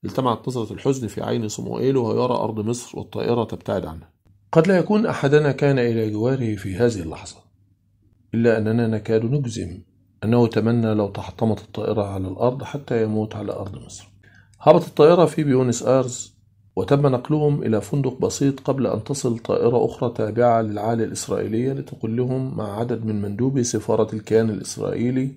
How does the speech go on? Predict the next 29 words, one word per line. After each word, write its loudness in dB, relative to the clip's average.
إلى 6
تل 0
أبيب. -10
صموئيل 2
كان 2
أثرهم 0
المفترض 0
أنه 4
لا 2
يتحدث -2
إلا 2
العربية 0
وقليل 2
من 0
الإنجليزية، -2
على 4
عكس 0
عمرو 2
الذي 2
كان 0
يجيد 0
الإنجليزية 2
بطلاقة -2
مع 2
الفرنسية 2
بحكم -4
دراسته -2
في 2
كوليج 0